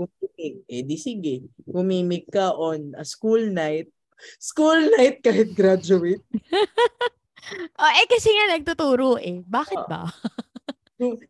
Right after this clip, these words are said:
Speaker 1: gumimik, gumimik ka on a school night, ang first class mo, eight thirty. Panindigan mo yan. So,
Speaker 2: Mm-mm.
Speaker 1: kahit piyat ka, pumasok ka.
Speaker 2: Oo,
Speaker 1: At
Speaker 2: oo.
Speaker 1: mag-lecture ka. So, yun. Yan
Speaker 2: Tama,
Speaker 1: talaga.
Speaker 2: tama.
Speaker 1: It, it,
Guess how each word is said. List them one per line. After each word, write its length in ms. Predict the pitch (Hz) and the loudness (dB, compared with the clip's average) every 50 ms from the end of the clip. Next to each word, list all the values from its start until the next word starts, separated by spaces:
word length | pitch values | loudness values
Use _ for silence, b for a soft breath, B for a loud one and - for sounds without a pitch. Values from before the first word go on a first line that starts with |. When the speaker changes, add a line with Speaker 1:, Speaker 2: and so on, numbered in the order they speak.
| _ - | _ -6
Speaker 1:
gumimik, 560 | 240 254 254 262 262 269 269 262 262 254 220 | -4 -4 -4 -4 -6 -6 -6 -8 -8 -12 -10
gumimik 480 | 185 185 220 240 254 262 262 262 254 | -8 -6 -4 -2 -2 -2 -4 -6 -4
ka 80 | - 233 202 185 | -2 -2 0 0
on 160 | 202 202 190 | -2 -2 -4
a 80 | 185 | -6
school 320 | 190 - - - 240 247 247 | -8 -8 -4 -2 0 0 0
night, 320 | 240 226 196 190 190 190 | 0 0 0 0 -2 -2
ang 160 | 180 196 196 | -6 -8 -6
first 320 | - 220 214 208 208 - - | -2 -2 -2 -2 -2 -6 -4
class 240 | 220 214 220 214 - - | -4 -4 -4 -6 -8 -10
mo, 160 | 170 156 143 | -10 -8 -6
eight 220 | 165 175 175 175 - | -6 -8 -8 -8 -6
thirty. 240 | 175 160 151 151 151 | -6 -6 -6 -6 -8
Panindigan 640 | 151 - 240 269 370 285 220 165 151 139 156 147 151 | -6 -2 -2 0 0 0 0 -2 -2 -2 -2 -4 -4
mo 160 | 160 170 180 | -4 -4 -2
yan. 160 | 202 202 151 131 240 | -2 -2 -2 -2 -2
So, 160 | 233 160 151 | -2 -2 -2
Speaker 2:
Mm-mm. 60 | 156 190 | -2 -2
Speaker 1:
kahit 240 | 202 226 254 208 - _ _ - | -2 -2 -4 -6 -8 _ _ -2
piyat 200 | 196 196 - - _ - | -2 -2 -2 -4 _ -8
ka, 160 | 185 175 180 | -6 -6 -4
pumasok 500 | 208 254 330 320 262 226 220 - 160 156 - | -4 -4 -4 -2 -4 -4 -4 -8 -10 -10 -10
ka. 240 | - 196 180 156 151 160 _ _ _ _ - 226 | -10 -8 -8 -8 -8 -12 _ _ _ _ -2 -2
Speaker 2:
Oo, 180 | 196 - - 185 | -2 -2 -2 -2
Speaker 1:
At 240 | 190 190 185 180 - | 0 0 -2 -2 -6
Speaker 2:
oo. 80 | - _ _ _ _ _ _ _ _ _ _ _ - | -16 _ _ _ _ _ _ _ _ _ _ _ -6
Speaker 1:
mag-lecture 640 | 226 254 277 381 285 185 180 - - 196 202 202 202 | -2 0 2 2 2 2 -2 -4 -4 -2 -2 -4 -6
ka. 160 | - 101 107 | -12 -14 -14
So, 160 | - - 165 | -12 -10 -8
yun. 480 | 190 240 359 415 262 151 131 123 123 - 190 | -4 -2 0 0 0 -2 -6 -10 -14 -16 -14
Yan 160 | 175 220 262 285 | -10 -8 -6 -4
Speaker 2:
Tama, 240 | 262 240 220 202 | -4 -4 -4 -6
Speaker 1:
talaga. 320 | 170 175 170 160 151 143 147 | -6 -8 -10 -10 -10 -12 -12
Speaker 2:
tama. 400 | _ _ - - _ - 165 - _ _ - | _ _ -20 -20 _ -20 -20 -20 _ _ -16
Speaker 1:
It, 120 | 175 180 - | -16 -16 -12
it, 200 | - 180 180 175 | -10 -10 -10 -10